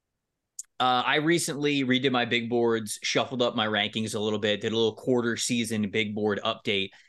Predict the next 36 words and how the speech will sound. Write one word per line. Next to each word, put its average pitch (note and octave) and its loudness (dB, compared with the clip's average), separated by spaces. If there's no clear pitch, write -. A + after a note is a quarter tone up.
and A2+ 0
I B2+ 2
have C#3 0
Latu A#2+ 0
Latu A2 0
from G#2 -6
U G#2 0
C G#2 -2
L G2+ 0
A G2+ 2
as G2 -2
my G2+ 0
number G2+ -4
one G2 -4
edge F#2 -10
rusher F#2+ -12
right F#2 -14
now. - -20
I G#2 0
have A2 0
him A2 0
above G#2+ 0
Jared G2 -2
Verse. - -12
Th-, E3 -6
the D3+ 4
man D#3 2
just, C3 0
he D#3 -2
wins C#3 -2
so - 2
effortlessly, G#2+ -6
man. F2+ -14
So D3 2
effortlessly. A2+ -4
It, - -12